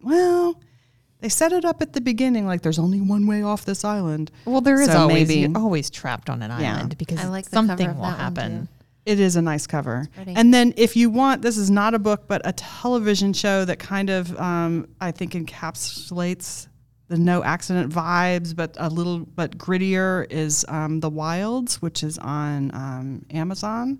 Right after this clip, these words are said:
Speaker 1: Prime. And that is about a plane crash on an island. It's a bunch of girls. They're trying to survive. They're also,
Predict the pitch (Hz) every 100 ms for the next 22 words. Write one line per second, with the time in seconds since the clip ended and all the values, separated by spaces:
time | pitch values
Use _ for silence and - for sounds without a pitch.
0 | - _ 202 220 254 262 - - - -
1 | _ 151 160 175 160 160 160 156 147 147
2 | - - _ _ _ _ 127 165 160 -
3 | 185 165 170 156 165 - - - _ _
4 | _ _ _ _ 151 175 185 160 165 160
5 | 156 160 160 - - 160 160 165 165 180
6 | 170 175 160 156 156 156 - - _ 156
7 | 151 160 170 180 190 175 170 165 160 160
8 | 151 143 151 160 190 113